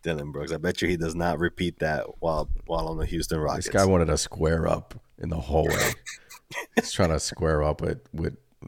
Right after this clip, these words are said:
Speaker 2: oh, Dillon Brooks. Houston, man, you got yourself a player in Dillon Brooks.
Speaker 1: Oh, yeah.
Speaker 2: Can't wait to
Speaker 1: That's
Speaker 2: see that
Speaker 1: that's
Speaker 2: transpire, right?
Speaker 1: entertainment out there. But, <laughs> you know, R J, he definitely looked really good, man. Um,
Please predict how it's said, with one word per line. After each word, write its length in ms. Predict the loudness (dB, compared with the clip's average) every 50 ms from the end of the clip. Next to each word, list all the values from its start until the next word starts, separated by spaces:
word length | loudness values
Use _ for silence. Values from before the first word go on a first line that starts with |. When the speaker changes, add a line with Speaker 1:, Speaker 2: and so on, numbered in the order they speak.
| -14 -12 -12 -12 -12 -12 -12 -10 -10 -10 -10
Speaker 2:
oh, 120 | -10 -12 -14 -18 _
Dillon 220 | -8 -6 -6 -6 -6
Brooks. 420 | -6 -6 -6 -6 -6 -8 -10 -10 -12 -16 -20 -20 -18 -18 -20 -20 -20 -18 -2 4
Houston, 380 | 6 6 6 8 6 6 8
man, 220 | 10 10 10 10 8
you 80 | 8
got 200 | 10 10 10 10
yourself 320 | 8 6 6 6 4 4 2
a 60 | -2
player 340 | 0 2 4 4 6 4 4
in 80 | 2
Dillon 260 | 0 0 0 0 0 0
Brooks. 380 | 0 0 0 -2 -6 -6 -2 0
Speaker 1:
Oh, 280 | 2 2 2 2 2
yeah. 400 | 2 2 2 2 2 2 0 -2 -4 -8 -10 -4
Speaker 2:
Can't 220 | 0 2 4 6 6
wait 120 | 6 6
to 60 | 6
Speaker 1:
That's 120 | 4 2 2
Speaker 2:
see 160 | 4 4 4
that 460 | 6 6 6 6 6 4 2 -4 -16
Speaker 1:
that's 60 | -20 -20 -20 _ -16 -10 -2
Speaker 2:
transpire, 600 | 2 2 4 4 2 0 0 2 2 4 4 4 4
right? 140 | 4 4 4
Speaker 1:
entertainment 380 | 4 4 2 0 -2 -4 -6 -8 -8 -2 0
out 180 | 0 0 2 2
there. 400 | 4 4 4 4 2 0 -4 -8 _ _ _ _ _ _ _ _ _ -2
But, 400 | 2 4 6 6 6 4 2 0 -2 -2 4 4
<laughs> 880 | 4 4 4 2 -8 -20 -20 -20 -18 -18 -18 -18 -20 -20 -20 _ 2 6
you 80 | 8 10
know, 140 | 10 10
R 220 | 8 8 8 8 8
J, 240 | 8 8 8 8 6
he 160 | 6 2 2
definitely 560 | 4 6 6 6 6 6 6 6 8 8 8
looked 300 | 8 6 6 4 4 2
really 280 | 0 2 2 2 2 2
good, 280 | 4 4 4 4 4
man. 360 | 2 -2 -4 -4 -6 -6 -8 -8 -6
Um, 500 | -4 -4 -2 -2 -4 -4 -6 -8 -14